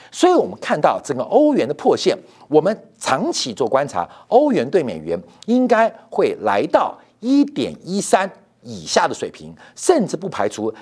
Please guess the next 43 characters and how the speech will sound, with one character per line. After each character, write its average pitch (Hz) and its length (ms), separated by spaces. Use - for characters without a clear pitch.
来 123 160
到 127 220
一 247 180
点 98 320
一 202 120
一 208 280
的 139 200
一 123 120
个 120 160
水 107 220
位。 180 220
因 302 100
为 320 280
怎 147 120
么 214 80
做 294 220
呢？ 285 100
观 196 120
众 147 100
朋 190 100
友， 220 40
因 196 40
为 - 100
一 277 80
点 - 180
二 165 80
三 160 180
到 160 120
一 165 80
点 92 160
一 120 80
七 233 220
嘛， - 160
等 127 140
幅 175 80
测 196 200
距 127 160
就 139 80
是 101 240
一 208 80
点 80 180
一 131 280
一， - 80